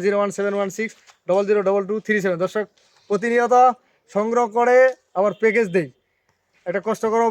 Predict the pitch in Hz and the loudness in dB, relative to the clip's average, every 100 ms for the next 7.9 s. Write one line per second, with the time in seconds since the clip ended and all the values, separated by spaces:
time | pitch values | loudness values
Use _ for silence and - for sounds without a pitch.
0 | 214 185 202 196 _ _ 156 185 196 196 | 0 2 0 0 _ _ -2 0 0 0
1 | 196 196 185 190 190 190 190 180 190 170 | -2 -2 -6 -4 -4 -2 -2 -2 -4 -6
2 | - - - _ _ _ _ - 165 190 | -10 -18 -20 _ _ _ _ -12 0 2
3 | 214 214 170 208 208 214 233 196 202 196 | 2 -2 -2 0 0 0 0 0 0 0
4 | 208 196 196 208 180 196 196 190 190 190 | 2 2 2 -2 -4 -2 -2 -2 -2 -4
5 | 180 196 190 _ _ - 180 185 190 202 | -4 -4 -4 _ _ -6 -2 0 -2 0
6 | 196 175 196 175 165 - 156 156 180 175 | -2 0 0 0 -2 -10 -12 -8 -6 -6
7 | 170 180 - _ _ - 165 - | -4 -6 -6 _ _ -12 -10 -2